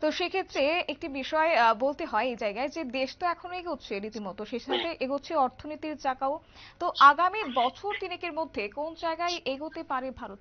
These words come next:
Speaker 1: কি মনে করছেন?
Speaker 2: না, সেটা না, মূলত তো অনেকগুলো দেশের যে নিয়ম নীতি, কর্পোরেট নীতি, নিয়ম নীতি, সরকার, নতুন সরকার কি কি নীতি নেবে,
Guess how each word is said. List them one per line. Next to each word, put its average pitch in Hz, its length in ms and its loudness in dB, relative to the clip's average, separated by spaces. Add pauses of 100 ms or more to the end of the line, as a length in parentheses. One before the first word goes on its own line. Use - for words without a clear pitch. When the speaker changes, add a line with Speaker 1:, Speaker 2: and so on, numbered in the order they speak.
Speaker 1:
কি 330 80 -12
মনে 269 220 -12
করছেন? - 360 -14 (880)
Speaker 2:
না, 160 220 10
সেটা 151 360 12
না, 131 100 10
মূলত 117 420 8
তো 165 380 10
অনেকগুলো 139 640 8
দেশের 113 380 10
যে 147 140 6
নিয়ম 123 380 6
নীতি, 123 220 10
কর্পোরেট 123 680 10
নীতি, 120 400 12 (600)
নিয়ম 117 220 10
নীতি, 113 220 8
সরকার, 107 480 8
নতুন 120 260 6
সরকার 120 400 6
কি - 140 -4
কি 135 180 4
নীতি 113 280 2
নেবে, 101 360 10